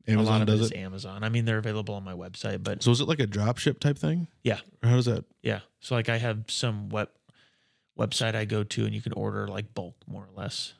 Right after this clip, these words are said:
Speaker 1: So do you have, I guess what I'm trying to ask is, do you have the copies physically with you, or
Speaker 2: Yep.
Speaker 1: who, who is shipping the copies out
Speaker 2: So I
Speaker 1: when
Speaker 2: have
Speaker 1: people
Speaker 2: copies in
Speaker 1: order?
Speaker 2: the office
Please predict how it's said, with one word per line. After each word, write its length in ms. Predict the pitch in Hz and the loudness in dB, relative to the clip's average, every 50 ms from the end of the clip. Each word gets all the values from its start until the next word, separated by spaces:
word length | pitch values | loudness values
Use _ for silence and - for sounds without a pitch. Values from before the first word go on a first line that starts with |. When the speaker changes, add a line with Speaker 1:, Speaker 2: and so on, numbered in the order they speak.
| _ _ _ | _ _ _
Speaker 1:
So 120 | - - 123 | 0 2 2
do 140 | 110 110 | 4 2
you 220 | 107 113 117 127 131 | 0 2 4 4 4
have, 460 | 123 131 131 127 123 120 120 - - - - _ _ _ _ _ _ _ _ _ _ _ - | 4 4 4 2 2 0 -2 -4 -10 -18 -20 _ _ _ _ _ _ _ _ _ _ _ 0
I 60 | 123 | 0
guess 120 | 127 127 - | 2 2 2
what 80 | 135 120 | 0 -2
I'm 60 | 113 110 | 0 0
trying 160 | 120 113 113 | 0 0 0
to 60 | 104 | 0
ask 220 | 110 117 113 - - | 0 -2 -2 0 -2
is, 120 | 104 101 | -4 -4
do 140 | 104 104 104 | -2 -2 0
you 180 | 101 113 117 117 | 2 4 4 6
have 140 | 120 120 110 | 4 4 0
the 60 | 113 | -2
copies 380 | 110 - 117 110 110 113 107 - | -2 -2 -2 0 0 -2 -2 0
physically 320 | - 117 107 110 - 113 | -2 -2 -2 -2 -2 -2
with 220 | 107 104 101 - - | -2 -2 -4 -2 0
you, 180 | 113 120 127 | 0 2 2
or 100 | 127 113 | 2 4
Speaker 2:
Yep. 100 | 110 143 107 | 2 2 4
Speaker 1:
who, 200 | 117 127 123 - | 4 2 0 2
who 160 | - 127 127 | 2 2 4
is 140 | 127 117 113 | 4 2 0
shipping 360 | - - - 117 104 113 110 101 | 0 -2 -2 0 0 0 -2 -2
the 60 | 95 | -2
copies 340 | - 104 104 101 104 98 98 | -2 -2 -2 -2 -4 -4 -6
out 260 | 95 95 85 - - | -6 -6 -8 -6 -2
Speaker 2:
So 100 | - - | 0 2
I 40 | 113 | 4
Speaker 1:
when 80 | 131 | 4
Speaker 2:
have 100 | 135 113 | 4 4
Speaker 1:
people 160 | - - 135 127 | 4 4 2 2
Speaker 2:
copies 200 | - - 127 107 123 | 4 4 4 4 4
in 40 | 120 | 2
Speaker 1:
order? 80 | 110 113 | 2 0
Speaker 2:
the 60 | 110 | 0
office 560 | 107 107 104 - - 131 - - - - - | 0 -2 -4 -4 -6 -4 -4 -4 -6 -8 -12